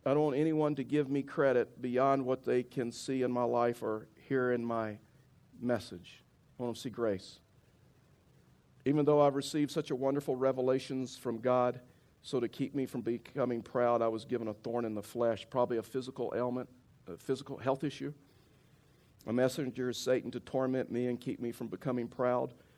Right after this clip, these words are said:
Three different times I begged the Lord to take it away, and another three times I prayed and I asked God, uh, "Take this away." Each time he said, "My grace is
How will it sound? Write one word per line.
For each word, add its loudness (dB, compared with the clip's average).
Three 2
different 2
times -2
I 4
begged 2
the -2
Lord 2
to -8
take -2
it -6
away, 2
and -2
another -2
three -6
times -2
I 0
prayed -2
and -4
I -2
asked -8
God, 0
uh, -4
"Take 0
this -4
away." 0
Each 2
time 6
he -2
said, 2
"My 0
grace 0
is -4